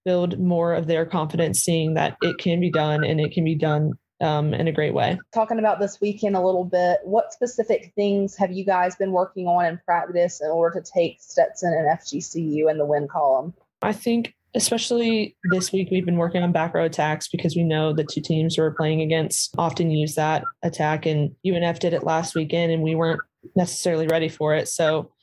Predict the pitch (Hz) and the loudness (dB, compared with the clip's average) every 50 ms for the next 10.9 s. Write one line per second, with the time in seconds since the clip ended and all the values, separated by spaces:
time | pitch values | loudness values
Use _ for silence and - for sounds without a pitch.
0 | _ _ _ _ - 185 180 185 175 170 175 160 156 156 156 160 165 156 - 165 | _ _ _ _ -4 -2 0 0 0 2 2 2 2 0 0 -2 -4 -4 -2 0
1 | 156 156 151 156 - - 165 156 151 151 - 156 156 151 - - - - - 165 | 0 2 0 0 -2 -2 -2 0 0 0 2 0 0 0 -2 -6 -4 -2 0 0
2 | 151 - 165 151 - - 156 147 147 180 - - 170 165 160 165 165 170 175 - | 0 -2 -4 -4 -2 0 0 0 0 -2 -2 0 0 2 2 2 0 0 0 0
3 | 180 180 180 180 - - - - - 175 170 170 - 185 175 165 160 170 175 196 | 0 0 0 -2 -6 -12 -8 -4 -2 -2 0 0 0 2 2 2 0 0 0 -2
4 | 170 - - 165 160 165 160 160 156 147 123 - - _ _ _ - 180 170 170 | -2 -2 0 0 2 2 2 2 0 -2 -4 -6 -12 _ _ _ -2 0 0 0
5 | 170 - 190 - - 170 170 165 165 165 165 151 - - 175 170 175 160 165 160 | 0 -4 -6 -4 -2 0 0 0 0 0 0 0 0 -2 -2 0 0 0 0 2
6 | 170 170 175 175 180 180 175 165 170 170 170 - 175 165 180 170 170 165 160 160 | 2 2 2 2 0 0 0 0 -2 0 0 0 0 0 0 0 0 0 0 2
7 | 165 170 165 - 165 160 160 156 165 175 - 180 180 196 180 180 180 - - 160 | 0 0 0 0 0 0 2 0 0 -2 -4 -4 -2 0 2 2 2 2 2 0
8 | 165 170 160 165 160 160 170 - - 165 170 - 175 170 165 170 165 165 156 156 | 0 0 2 0 0 0 -2 -2 -6 -6 -4 -2 0 0 0 0 0 0 0 0
9 | 156 156 156 160 160 185 185 185 185 196 185 170 170 185 175 175 160 160 160 180 | 0 0 0 0 0 0 0 0 0 0 0 2 2 2 2 2 0 0 -2 -2
10 | 175 - 175 160 156 165 160 160 - - 165 160 165 165 165 165 175 185 | 0 0 0 0 0 0 -2 -2 -2 -2 0 2 2 2 2 0 -2 -2